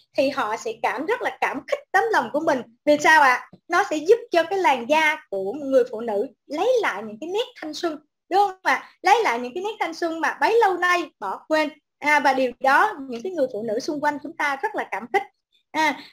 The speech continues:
và khi mà đã khắc phục được những cái làn da nhăn nheo, lão hóa và phục hồi những cái hư tổn rồi thì phụ nữ bảo đảm là họ rất là tự tin. À, tự tin và rất là vui vẻ, giống như Hà Minh vậy đó, luôn luôn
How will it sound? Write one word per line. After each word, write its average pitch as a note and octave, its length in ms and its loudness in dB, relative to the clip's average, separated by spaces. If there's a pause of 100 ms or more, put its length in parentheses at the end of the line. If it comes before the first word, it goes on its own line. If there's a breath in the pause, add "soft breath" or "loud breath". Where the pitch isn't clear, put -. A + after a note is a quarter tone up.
(100)
và D4 260 4
khi F#4+ 180 6
mà C4+ 340 2
đã A#3 320 -2
khắc C5+ 180 -2
phục B3+ 160 0
được A#3+ 180 -10
những A#3+ 260 -12
cái G4 100 -6
làn A#3+ 260 -8
da D4 180 4
nhăn F4 300 -6
nheo, F4 220 0
lão A#3 280 -4
hóa E4+ 340 0
và C#4+ 160 -6
phục A#3+ 160 -6
hồi A3+ 140 -6
những A3 120 -14
cái E4+ 100 -8
hư D#4 220 -4
tổn G#3+ 200 -6
rồi A#3 300 0 (280 loud breath)
thì A#3+ 240 2
phụ F#3 120 -8
nữ A3+ 240 -2
bảo G#3+ 160 -6
đảm A#3 280 -6
là A3 220 -6 (240 loud breath)
họ F3 120 -10
rất E4 140 -10
là G#3+ 160 -8 (140)
tự F3 220 -6
tin. B3 100 -4 (300)
À, D4+ 340 0 (200 loud breath)
tự A#3+ 120 0 (100)
tin C#4+ 160 4
và A#3+ 100 -4
rất F#4 160 -4
là C#4+ 100 -2
vui B3+ 260 -2
vẻ, A3 300 0
giống D#4 120 -4
như E4 100 -2
Hà A#3+ 120 -2
Minh C4 220 -4
vậy A#3 120 -2
đó, A#3+ 240 2
luôn D#4+ 200 0
luôn E4 180 -2